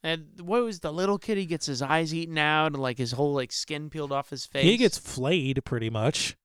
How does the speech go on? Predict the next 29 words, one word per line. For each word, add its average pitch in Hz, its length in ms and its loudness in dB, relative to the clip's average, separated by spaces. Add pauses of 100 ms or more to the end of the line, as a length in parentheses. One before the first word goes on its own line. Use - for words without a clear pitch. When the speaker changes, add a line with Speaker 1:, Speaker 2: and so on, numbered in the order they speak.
(180)
Speaker 1:
Did 151 180 0
you 208 80 2
watch 208 240 4
the 180 120 2
director's 160 520 0
cut? 202 260 -2 (400)
Speaker 2:
Yes. 135 460 4
Speaker 1:
Okay, 180 380 2
so, - 180 -6
yeah, 175 240 -2
they 151 160 -2
open 165 280 -2
the 151 100 -2
door 151 280 0
and 147 120 -6
just, 139 180 -6 (200)
<laughs> - 840 -10
his 151 240 0
Speaker 2:
Yeah, 269 240 8
Speaker 1:
body 170 100 8
Speaker 2:
his 180 120 8
Speaker 1:
falls. 156 380 2 (400)
Speaker 2:
skinless, 190 640 6
eyeless 160 380 6
body 135 360 4
just 123 240 0
falls 120 300 4
down. 110 400 0
Speaker 1:
Oof. 156 160 0